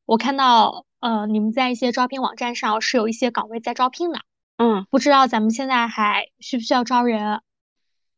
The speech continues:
Speaker 1: 啊。
Speaker 2: 哦。
Speaker 1: 就是真的
Speaker 2: 直接上门求职，对吧？
Speaker 1: 对，直接上门求职。但是，
Speaker 2: 嗯。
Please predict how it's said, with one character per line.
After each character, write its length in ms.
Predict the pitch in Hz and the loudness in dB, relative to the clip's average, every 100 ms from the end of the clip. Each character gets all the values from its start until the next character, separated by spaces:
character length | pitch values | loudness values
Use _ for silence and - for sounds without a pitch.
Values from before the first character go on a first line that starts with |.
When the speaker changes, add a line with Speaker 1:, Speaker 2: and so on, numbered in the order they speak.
| _ - | _ -2
Speaker 1:
啊。 120 | 226 | 0
Speaker 2:
哦。 880 | 196 196 208 202 202 202 190 180 190 - | 0 0 2 4 4 4 4 0 -4 0
Speaker 1:
就 140 | 302 | 2
是 380 | - 285 262 254 | 6 6 6 4
真 140 | 330 247 | 4 8
的 20 | |
Speaker 2:
直 0 | |
接 160 | 269 | 8
上 240 | 320 392 285 | 6 4 4
门 440 | 214 202 226 247 - | 4 2 -2 -6 -10
求 240 | - 185 202 | -2 0 0
职， 320 | - 160 - | -2 -10 -10
对 100 | 196 | -8
吧？ 200 | 185 160 | -8 2
Speaker 1:
对， 400 | - 349 320 254 226 | 6 6 6 2 2
直 120 | 262 | 4
接 140 | 294 | 4
上 240 | 302 339 294 | 4 2 0
门 160 | 226 | 0
求 220 | 226 233 220 | 0 0 -2
职。 200 | - 220 - - | -4 -10 -10 -2
但 140 | 311 311 | 2 2
是， 160 | - | 4
Speaker 2:
嗯。 240 | 285 262 | 6 6